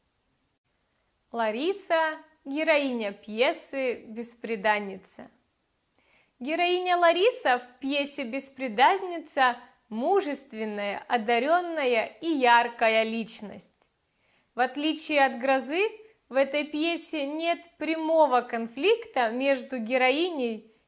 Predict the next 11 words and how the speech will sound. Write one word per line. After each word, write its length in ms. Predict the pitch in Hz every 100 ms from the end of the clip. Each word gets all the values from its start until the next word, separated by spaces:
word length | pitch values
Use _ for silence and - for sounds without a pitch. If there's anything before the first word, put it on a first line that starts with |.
| _
и 80 | 262
средой. 720 | 240 294 311 240 254 202 202 - _ _ _ _ _ _ -
Драматург 760 | 233 285 311 311 381 392 -
раскрывает 920 | - 311 311 - 320 311 320 311 247 220
губительное 880 | 262 277 302 311 311 269 254 247 247
влияние 720 | 240 269 277 339 359 320 285
купеческой 920 | 285 - 294 320 302 294 226 - 240
расчетливости 1300 | 226 233 - 349 403 320 320 277 277 - 269 254 - _ _
в 100 | 262
личной 580 | 302 311 240 277 262 277
жизни. 640 | 277 302 214 208 196 208